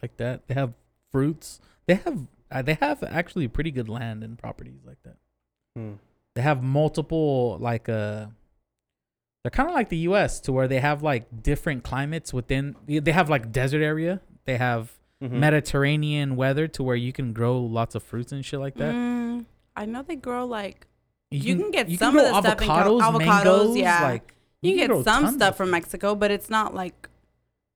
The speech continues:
Speaker 1: Yeah, but it's, it's enough to where you should be able to have a prosperous country, but because of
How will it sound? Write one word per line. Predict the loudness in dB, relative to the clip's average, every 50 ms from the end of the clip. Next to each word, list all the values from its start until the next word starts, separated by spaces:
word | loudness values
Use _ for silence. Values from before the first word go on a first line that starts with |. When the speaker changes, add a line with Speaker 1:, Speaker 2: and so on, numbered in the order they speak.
| _ -8
Speaker 1:
Yeah, | -6 -6 -6 -6
but | -4 -2 0 2
it's, | 0 0 -2 -6 -8
it's | -8 -6 -6 -6
enough | -4 -4 -4 -4 -6 -6
to | -6 -6
where | -4 -4
you | -4 -4 -6 -6
should | -6 -6 -6 -4 -6
be | -6 -6 -4
able | -4 -6 -6 -8
to | -8 -8
have | -8 -8 -8 -8
a | -8
prosperous | -4 -2 -2 -2 -2 -4 -6 -8 -10 -8 -8
country, | -8 -8 -8 -8 -8 -10 -10 -10 -10 -12 -14 -8
but | -6 -4 -4 -4 -4 -8
because | -10 -8 -4 -4 -4 -4
of | -4 -6 -8 -8 -12